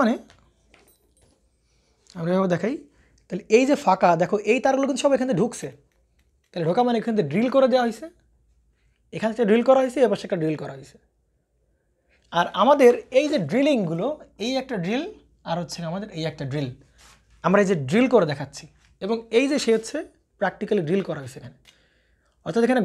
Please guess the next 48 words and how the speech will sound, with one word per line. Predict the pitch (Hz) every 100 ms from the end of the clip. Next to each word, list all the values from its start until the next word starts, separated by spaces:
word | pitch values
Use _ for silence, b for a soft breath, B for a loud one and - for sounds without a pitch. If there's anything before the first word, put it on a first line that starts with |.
| 175
গর্ত | 233 302 254
বানানো | 214 175
হয়েছে, | 156
একটা | - -
হোল | 190 302 240
ক্রিয়েট | 226 202 -
করা | 143
হয়েছে। | 127 - - _ _ _ _ _ _ _ _ _ _ _ _ -
এখন | 139 175
আমাদের | 190 214 220
যে, | 220
যে | 208
কন্ডাক্টরগুলো, | 208 208 208 180 160 - _ -
এই | 156
যে | 175 202
একটা | - 240
পয়েন্ট | 240
থেকে | 226 202
স্টার্ট | - 240 240
করলাম, | 254 247 359 - _ _ _ _ _ _ _ _ _ _
স্টার্টিং | - 269 269 254
পয়েন্ট, | 233 233
এই | 247
যে | 247
এই | 247
পাশে | 254 233
তার | 220
বের | 214 214
করে | 202
দেওয়া | 180
হয়েছে | 170 170
এখান | 175 175
থেকে, | 269 - _ _ _ _ _
এই | 165
যে | 175 180
পাশ | 175
থেকে | 180 175
দুটো | 165
তার | 160 160
বের | 160
করে | 160
দেওয়া | 151 139
হয়েছে, | - 320 _ _ - 139
একটা | 185
তাহলে | 175 175
স্টার্টিং, | - 226 247 330 - _ -
আরেকটা | 175 190
হচ্ছে | 190